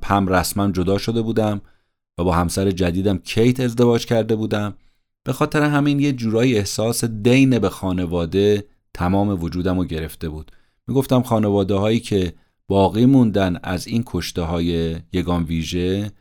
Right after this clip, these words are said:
نیاز به حمایت من دارن. بنابراین تصمیم گرفتم کمک کنم، هزینه‌های زندگی و تحصیلشون رو تأمین کنیم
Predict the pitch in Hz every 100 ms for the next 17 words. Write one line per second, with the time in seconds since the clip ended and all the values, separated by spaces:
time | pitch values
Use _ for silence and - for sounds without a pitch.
0 | _ _ - 107 120 139 127 113 104 98
1 | 95 98 104 110 104 87 82 80 80 82
2 | _ _ - 104 104 117 120 101 120 127
3 | 127 123 123 120 - 104 120 123 117 110
4 | 104 95 92 87 92 101 98 95 90 87
5 | 82 95 - 92 82 - 107 98 98 90
6 | 90 92 117 127 131 131 127 123